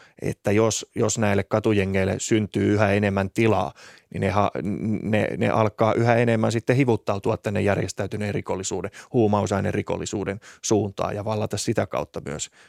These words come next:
myös itselleen enemmän, enemmän markkinaa ja, ja toimeentuloa. Tiedetään erilaisista rikollisjengeistä, että nehän on aika lailla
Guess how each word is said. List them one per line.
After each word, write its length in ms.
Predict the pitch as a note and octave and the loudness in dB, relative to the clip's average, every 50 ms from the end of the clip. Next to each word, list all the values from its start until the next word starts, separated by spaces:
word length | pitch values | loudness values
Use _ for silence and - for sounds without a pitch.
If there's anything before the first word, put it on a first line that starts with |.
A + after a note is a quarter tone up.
| _ - - | _ -12 -10
myös 120 | - - - | -10 -8 -6
itselleen 560 | - G2 - - - - - - A#1+ - - - _ _ _ _ _ _ - | -8 -8 -8 -8 -8 -8 -8 -8 -8 -10 -10 -14 _ _ _ _ _ _ -10
enemmän, 360 | - G2+ F#2+ F#2 F#2+ F#2+ - - | -8 -6 -4 -4 -4 -6 -8 -6
enemmän 320 | - G2+ G2+ G2 G2 F#2+ F#2+ | -6 -4 -2 -2 -2 -2 0
markkinaa 580 | G2 G2 G2 - - - - - - E2+ E2+ | 0 0 -2 -2 -4 -8 -10 -8 -8 -6 -6
ja, 80 | E2+ - - - | -6 -8 -8 -8
ja 200 | A#2 F2+ D#2+ - _ _ - - - | -10 -10 -10 -10 _ _ -20 -6 0
toimeentuloa. 760 | - G#2 G2+ G2 G2 G2 G2 G2 - G#2 F2+ D#2 D#2 - - - _ _ _ _ _ _ _ _ _ _ | 0 2 2 2 -2 -4 -8 -6 -6 -6 -4 -4 -4 -6 -6 -10 _ _ _ _ _ _ _ _ _ _
Tiedetään 460 | - C#3+ A#2+ A2+ A2 - A#2+ A#2 A#2 | 2 2 4 4 4 4 4 4 4
erilaisista 640 | A#2+ A#2+ A#2 A#2 A2+ A2+ G#2+ A2 G#2 - - A#2 - - _ _ - | 4 4 4 4 4 2 2 0 -2 0 0 0 0 0 _ _ -2
rikollisjengeistä, 1300 | A2+ A#2+ A2 - A2+ A2 G#2+ G#2 - - _ - A#2 A#2 A2 G#2+ G#2 G#2 G2+ G2 F#2+ - - A2 G#2 | 0 0 2 2 2 2 2 2 -2 -4 _ -2 2 2 4 4 2 2 2 2 0 0 0 0 0
että 260 | G2+ - - - G#2+ - - | 0 0 -2 -2 -2 -2 -2
nehän 480 | F#2 A#2 A2 G#2 A2+ G#2+ G#2+ G#2 A2 - - | -2 0 0 2 2 2 2 2 0 0 2
on 260 | A2+ A2+ A2 A2 - _ | 2 2 0 0 -4 _
aika 440 | - A#2+ B2 A#2 A2+ - - A2 A2 | 0 0 2 2 0 2 2 2 4
lailla 380 | A#2 A#2+ A#2 A2+ G#2+ G#2+ G#2 | 4 4 4 4 4 4 2